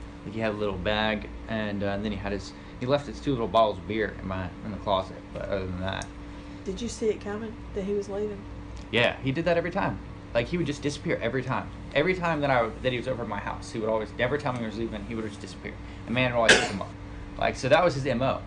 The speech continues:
Speaker 1: So I wasn't too worried,
Speaker 2: How many
Speaker 1: you know.
Speaker 2: times have you been over and disappeared?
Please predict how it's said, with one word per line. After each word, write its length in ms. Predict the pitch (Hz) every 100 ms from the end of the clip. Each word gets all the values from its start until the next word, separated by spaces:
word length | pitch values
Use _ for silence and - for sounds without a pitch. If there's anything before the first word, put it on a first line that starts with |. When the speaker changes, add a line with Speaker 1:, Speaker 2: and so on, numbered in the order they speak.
| - - -
Speaker 1:
So 160 | 135
I 100 | 139
wasn't 260 | 151 139 104
too 120 | 117
worried, 260 | 131 240 -
Speaker 2:
How 60 |
many 60 | 214
Speaker 1:
you 40 |
know. 40 | 208
Speaker 2:
times 260 | 240 233
have 120 | 220 214
you 80 |
been 180 | 214 190
over 240 | 190 196 185
and 120 | 165
disappeared? 540 | 165 - 180 175 147